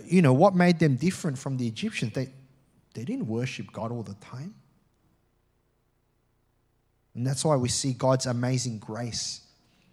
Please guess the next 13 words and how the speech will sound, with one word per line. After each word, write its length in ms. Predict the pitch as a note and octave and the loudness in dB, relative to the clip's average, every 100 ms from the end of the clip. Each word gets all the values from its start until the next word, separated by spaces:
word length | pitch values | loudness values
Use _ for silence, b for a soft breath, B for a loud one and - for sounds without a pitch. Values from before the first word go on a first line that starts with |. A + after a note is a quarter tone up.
| _ _ _ - _ _ _ | _ _ _ -20 _ _ _
I 120 | B2 | 4
lied, 280 | B2+ B2 B2+ | 8 8 8
there's 180 | A#2 G2+ | 4 -2
four 220 | - C3 | 0 2
observations. 880 | B2 A#2 G#2+ A2 G#2+ - A2 - - _ _ _ - | 2 0 -4 -4 -4 -6 -10 -12 -16 _ _ _ -12
I 80 | G#2 | -8
just 180 | G#2+ - | -6 -4
didn't 200 | A#2 G#2+ | -4 -4
change 300 | - A2 A2 | -4 -4 -4
it 60 | |
on 120 | G#2 | -8
my 60 | G2+ | -8
sermon. 380 | - G#2+ G#2 | -10 -8 -10